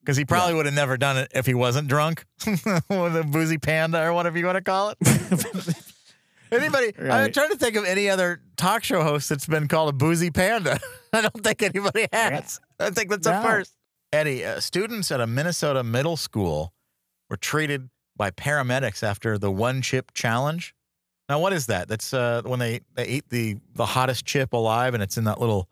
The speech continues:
Speaker 1: package. It comes in one chip, and they eat it.
Speaker 2: Oh, okay.
Speaker 1: I see a lot of radio D Js doing the chip challenge where they, where they try to eat the hottest thing, and then they, somebody lost a bet and they had to do it on the radio. And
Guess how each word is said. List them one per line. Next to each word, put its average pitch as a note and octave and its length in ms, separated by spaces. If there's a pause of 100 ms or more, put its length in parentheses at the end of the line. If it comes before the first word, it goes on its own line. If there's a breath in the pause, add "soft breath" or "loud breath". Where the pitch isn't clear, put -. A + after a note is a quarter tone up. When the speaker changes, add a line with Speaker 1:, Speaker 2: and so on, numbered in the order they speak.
(280)
Speaker 1:
package. A#2 440
It - 80
comes B2 240
in G#2+ 120
one B2+ 300
chip, C3 340 (760)
and A2+ 80
they C#3 340
eat A#2+ 120
it. G#2+ 40
Speaker 2:
Oh, F2+ 300 (560)
okay. A#2 400 (380)
Speaker 1:
I E3 80
see C#4+ 160
a C#4 60
lot E3+ 200
of C3 80
radio B2 400
D G2 220
Js F#2+ 320
doing F#2+ 280
the F2+ 100
chip - 320
challenge F2+ 460
where G2+ 120
they, F2 120 (120)
where - 160
they G#2 160
try A2 200
to A2 80
eat G#2+ 160
the G2+ 120
hottest A2+ 360
thing, A#2 280
and G2 100
then F2+ 120
they, F2+ 200 (180)
somebody C#3+ 300
lost B2 320
a A#2 60
bet A#2 340
and A2 80
they G#2 60
had G#2+ 180
to G#2 60
do A2 180
it A2 60
on G#2 80
the F#2+ 80
radio. A2 680
And F2 160